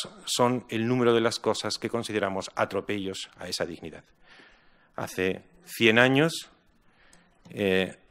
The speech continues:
las familias daban por descontado, estoy inventándome los números, pero quizá no sean tan disparatados, que dos, tres,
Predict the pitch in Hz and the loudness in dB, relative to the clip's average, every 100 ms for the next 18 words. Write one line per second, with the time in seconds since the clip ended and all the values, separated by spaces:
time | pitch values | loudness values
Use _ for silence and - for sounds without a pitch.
0 | - 101 98 92 95 - 101 110 113 123 | -10 -4 -2 -2 -6 -4 -2 0 2 2
1 | 139 - - _ _ _ _ - 101 104 | 2 -2 -14 _ _ _ _ 0 4 4
2 | 101 101 107 123 123 113 113 120 - - | 2 0 0 -2 2 4 4 2 -6 -20
3 | _ - _ 98 - 107 98 92 90 98 | _ -20 _ -12 -4 -2 -2 -4 -2 -2
4 | 92 92 101 104 110 110 113 - - _ | -2 0 -2 -2 0 0 -2 -6 -20 _
5 | - _ _ _ _ 98 101 98 101 95 | -20 _ _ _ _ -2 0 -4 -2 -4
6 | 90 98 92 90 92 92 90 - 92 95 | -4 -4 -4 -4 -6 -6 -8 -14 -10 -8
7 | - 98 101 107 110 - - - - - | 0 2 4 4 2 -6 -20 -20 -14 -2
8 | 95 110 107 - 127 117 110 - | 4 6 4 0 2 4 2 -4